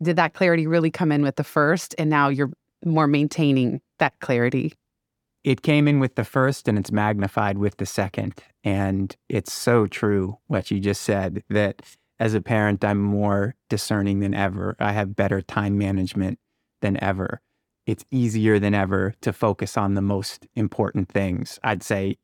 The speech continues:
Speaker 2: my kids are the most important things, but then also when I'm working inside of my work in that context, it's easier than ever to focus on what's most important.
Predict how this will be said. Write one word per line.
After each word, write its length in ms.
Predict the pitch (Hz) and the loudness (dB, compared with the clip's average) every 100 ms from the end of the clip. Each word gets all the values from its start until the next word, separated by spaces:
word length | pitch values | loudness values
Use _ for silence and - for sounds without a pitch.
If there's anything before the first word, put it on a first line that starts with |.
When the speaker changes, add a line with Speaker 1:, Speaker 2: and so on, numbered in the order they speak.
| - | -4
Speaker 2:
my 180 | 107 101 | -4 -4
kids 420 | - 135 98 95 | -2 -2 -2 -4
are 160 | 92 104 _ - | -6 -6 _ -4
the 80 | 104 | 0
most 320 | 101 101 - | 0 -2 -6
important 440 | 95 110 107 104 | -2 0 0 -2
things, 320 | 113 101 95 | -2 -2 -2
but 200 | - 101 - | -6 -6 -4
then 280 | 104 98 98 _ _ _ - | -2 -4 -6 _ _ _ -4
also 360 | 107 107 - 98 | -2 0 0 -2
when 340 | 98 113 139 | 0 2 2
I'm 220 | 123 95 | 2 0
working 500 | 98 101 - - 110 - _ _ _ _ _ _ - | -2 -6 -8 -6 -6 -6 _ _ _ _ _ _ -2
inside 520 | 127 113 113 110 110 | 0 2 2 2 2
of 140 | 95 | 0
my 200 | 98 95 | 0 -2
work 500 | 92 104 95 - - - | 0 0 0 -4 -14 -8
in 160 | 113 98 | -2 0
that 240 | 107 107 | 0 -2
context, 760 | - 104 95 - 107 - - - - | -4 -4 -2 -4 -6 -14 -20 -12 -2
it's 220 | 104 - | -2 0
easier 320 | 104 98 101 | -2 0 0
than 140 | 98 95 | 0 0
ever 200 | 95 92 | 0 -2
to 80 | |
focus 420 | 95 107 90 95 - | 0 -2 -2 -4 -4
on 280 | 92 92 - | -2 -4 -4
what's 280 | 120 95 - | -6 -4 -2
most 300 | 95 - - | -2 -2 -6
important. 640 | - 104 - 101 - | -4 -6 -4 -6 -8